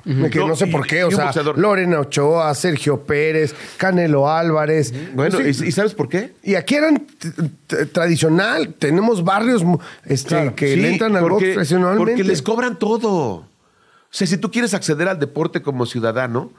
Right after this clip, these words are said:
Speaker 3: tienes que pagar, si vas a un deportivo público, tienes que pagar la cancha, el gimnasio, la
Speaker 2: El
Speaker 3: alberca,
Speaker 2: baño.
Speaker 3: el baño, el estacionamiento. Entonces, no hay una factibilidad para que tú te desarrolles.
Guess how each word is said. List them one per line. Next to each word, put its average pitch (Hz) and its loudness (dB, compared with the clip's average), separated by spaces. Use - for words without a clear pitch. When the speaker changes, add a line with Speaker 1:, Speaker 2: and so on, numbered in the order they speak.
Speaker 3:
tienes 190 0
que 202 -2
pagar, 156 -4
si 143 -6
vas 147 -2
a 156 0
un 156 -4
deportivo 127 -4
público, 160 -4
tienes 151 -8
que 147 -4
pagar 123 -4
la 110 -6
cancha, 123 -4
el 127 -4
gimnasio, 120 -6
la 120 -2
Speaker 2:
El 190 2
Speaker 3:
alberca, 135 0
Speaker 2:
baño. 175 0
Speaker 3:
el 139 2
baño, 143 0
el 147 0
estacionamiento. 135 -2
Entonces, 185 -2
no 233 2
hay 240 -2
una 247 0
factibilidad 151 -4
para 151 -2
que 143 -6
tú 127 -16
te 208 -2
desarrolles. 143 -2